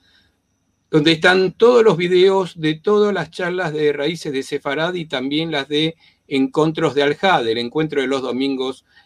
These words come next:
en Ladino. Así que están todos ahí, está fantástico para ver. Y además los invito a suscribirse, hacen clic ahí abajo a la derecha, tiene un botoncito rojo y luego la campanita para que les avise cuando hay un video.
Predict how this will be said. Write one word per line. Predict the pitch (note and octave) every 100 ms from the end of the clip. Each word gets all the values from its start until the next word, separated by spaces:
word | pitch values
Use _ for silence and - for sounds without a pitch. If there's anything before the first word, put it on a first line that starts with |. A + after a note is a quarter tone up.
| _
en | B2+ B2
Ladino. | B2 A#2+ G2+ G2 G#2+
Así | G#2 D#3+
que | D#3
están | C3+ E3 E3
todos | D#3+ F#3+ F3 -
ahí, | D3+ F3+
está | D#3 - F3 G#3 _ _ _ _
fantástico | D3 D3 F3+ F3 - F3 E3+ E3+ D#3+
para | B2 C3+ C#3+
ver. | F3+ F#3+ G3+ G#3 _ _ _
Y | C#3+ C#3+
además | D#3 F3+
los | F3+ E3
invito | D#3 F3 E3
a | E3
suscribirse, | D#3+ - F#3 G#3 G#3+ G3 G3+ F#3+
hacen | D#3+ E3 D#3+
clic | F#3 G3 E3+
ahí | C#3+ F3 D3+
abajo | C3+ D#3+ D#3 C3+
a |
la | C3
derecha, | C3 E3 E3+ D3+ C3
tiene | C#3+ C#3+
un |
botoncito | C3 B2 B2 A#2 D3+ D3 C#3+
rojo | E3+ E3 E3+ E3+ _ _ _ -
y | B2
luego | D3+ D3+ C3+
la | B2
campanita | C3 B2 B2+ D#3 F3 E3 D#3
para | A#2+ B2
que | A#2+
les | A#2 A2
avise | B2 C3+ C#3+ C#3+
cuando | C3+ B2 A#2+ A#2+ B2
hay | C3 C#3 _ _ _ -
un | C3+ C3
video. | B2 A#2+ G2+ F2+ -